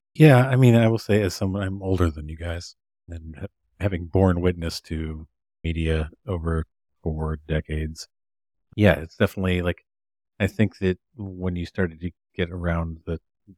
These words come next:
turn of the millennium, there was definitely shifting happening. One thing I wa-, I gotta raise a hand for my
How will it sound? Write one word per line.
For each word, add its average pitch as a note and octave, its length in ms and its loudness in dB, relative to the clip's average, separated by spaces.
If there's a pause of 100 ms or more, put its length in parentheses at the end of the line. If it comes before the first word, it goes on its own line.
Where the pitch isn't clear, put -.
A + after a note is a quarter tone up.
turn E2 380 -6
of E2 100 -8
the D#2+ 80 -8
millennium, E2 640 -4 (120)
there F#2 160 2
was E2 140 -2 (120)
definitely D#2+ 560 -2
shifting - 460 -2
happening. D2 400 -10 (420)
One A2+ 420 0
thing F#2 200 2
I F2+ 100 -4
wa-, F#2 300 -2
I G2 80 -8
gotta G2+ 200 -4
raise F#2+ 600 -2
a F2 80 -6
hand F2+ 320 -6
for - 140 -16
my F2 180 -6